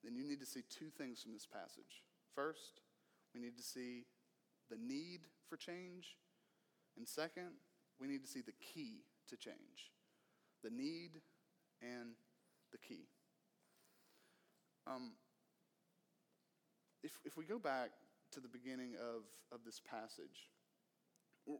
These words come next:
we're gonna see why Jacob still needed to change. And this is something we have to admit up front. If we, if we can't agree on this, we're gonna struggle the rest of the sermon. Christians,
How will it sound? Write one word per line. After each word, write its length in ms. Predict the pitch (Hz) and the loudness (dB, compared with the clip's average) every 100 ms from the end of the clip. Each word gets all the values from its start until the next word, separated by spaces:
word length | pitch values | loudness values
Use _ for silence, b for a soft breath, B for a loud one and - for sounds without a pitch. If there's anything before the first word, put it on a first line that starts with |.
| 156 | 2
we're 120 | 160 | 4
gonna 180 | 202 220 | 4 2
see 220 | - 170 | 2 2
why 360 | 135 131 131 131 117 | 6 8 8 6 2
Jacob 360 | 123 123 120 | 2 2 -2
still 480 | 110 - - 139 131 | -4 -6 0 2 2
needed 380 | 120 120 120 120 | 0 0 -2 -4
to 80 | - | -10
change. 640 | - 104 60 - - - B B B B | -6 -6 -8 -12 -12 -14 B B B B
And 80 | 233 | 2
this 80 | 427 | 4
is 60 | - | 4
something 180 | 285 | 6
we 80 | 233 | 8
have 100 | 202 | 10
to 100 | 170 | 8
admit 300 | 147 151 139 - | 6 6 6 4
up 100 | 135 | 2
front. 220 | 147 127 | 4 4
If 80 | - | 4
we, 100 | 175 | 2
if 120 | - | 2
we 60 | 208 | 2
can't 200 | 269 269 | 4 4
agree 200 | 185 180 | 8 10
on 120 | 147 | 10
this, 220 | 143 - 139 | 8 4 0
we're 100 | 139 | 2
gonna 120 | 143 | 2
struggle 300 | - 135 127 | 4 6 6
the 60 | 123 | 4
rest 240 | 120 - | 2 0
of 60 | 113 | -4
the 60 | |
sermon. 300 | - 117 117 - B B B | -2 -2 -2 -6 B B B
Christians, 840 | - 330 - 175 143 123 123 - | 8 8 6 6 6 4 -2 -6